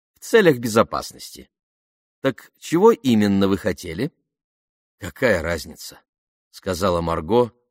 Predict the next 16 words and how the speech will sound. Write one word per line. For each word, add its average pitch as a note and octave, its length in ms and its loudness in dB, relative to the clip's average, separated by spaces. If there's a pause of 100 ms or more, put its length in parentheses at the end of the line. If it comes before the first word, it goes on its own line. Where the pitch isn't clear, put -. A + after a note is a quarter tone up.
(120)
и A#2+ 80 -2
отошла G#2 500 0
от F#2 140 -4
аппарата. E2+ 520 -6 (680)
"Ну G3 180 2
отчего F2 540 -2
же? D2 260 -10 (760)
До F#2 120 -6
меня C3+ 300 2
дошли C3+ 380 -2
слухи D3+ 420 -4
о F#2+ 80 0
случившемся". E2 880 -10 (1080)
"Вы G2 540 0 (500)
выпили A#2 400 -2
коньяку? E2+ 640 -8